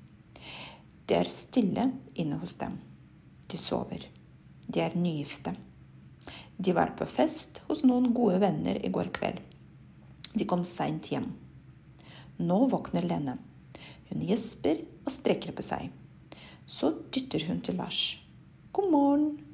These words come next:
du må våkne. Klokka er alt tolv.» «God morgen», mumler Lars og klemmer Lene. «Åh, så godt det skal bli med kaffe», sier han. «Ja, det skal det virkelig», sier Lene.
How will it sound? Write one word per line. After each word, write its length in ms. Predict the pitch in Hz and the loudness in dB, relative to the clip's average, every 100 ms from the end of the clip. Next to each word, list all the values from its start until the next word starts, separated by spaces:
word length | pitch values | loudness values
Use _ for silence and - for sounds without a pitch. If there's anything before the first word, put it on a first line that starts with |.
| - - | -14 2
du 80 | 285 | 4
må 120 | 349 | 6
våkne. 540 | 294 294 277 277 277 285 - - - - | 4 2 2 2 2 0 -6 -18 -20 -18
Klokka 400 | - 262 262 247 | 2 2 4 2
er 80 | 240 262 | 4 4
alt 240 | 370 - - | 4 2 2
tolv.» 400 | 262 254 269 262 - - - - - - - - - - | 4 6 4 0 -10 -20 -20 -20 -20 -20 -20 -20 -20 -4
«God 200 | - 392 240 | 0 4 4
morgen», 600 | 226 233 233 226 226 226 - - | 6 4 4 6 4 2 -8 -6
mumler 360 | 196 170 - - | -2 0 0 0
Lars 480 | - - - - - - - | -2 -2 -4 -4 -6 -6 -4
og 140 | 196 | -2
klemmer 300 | - 165 160 | -2 -2 -2
Lene. 300 | 165 156 - - - - - - - - - - | -2 -4 -6 -8 -20 -20 -20 -20 -20 -20 -20 6
«Åh, 260 | 214 170 165 - - - - | 8 8 0 -10 -18 -16 -8
så 180 | - 247 | -2 0
godt 260 | 226 - - | 0 0 0
det 100 | 214 208 208 208 208 | 2 4 4 2 2
skal 240 | - 214 202 | 0 0 2
bli 140 | 196 | 4
med 140 | 202 196 | 2 2
kaffe», 320 | 262 - 403 392 - - - | -2 0 -2 -2 -12 -20 -14
sier 360 | - - 160 170 | -8 -4 -4 -4
han. 200 | - - - - - - - - - - | -6 -8 -10 -20 -20 -20 -20 -20 -14 -4
«Ja, 300 | - 247 - - - - - - - - | 2 2 2 -6 -18 -18 -18 -20 -10 -2
det 120 | - - | 0 0
skal 240 | - 262 | 2 4
det 120 | 370 | 6
virkelig», 420 | 302 - 220 240 381 - - | 4 2 -2 -2 -2 -8 -12
sier 340 | - - 240 240 | -4 2 2 2
Lene. 320 | 233 247 | 4 4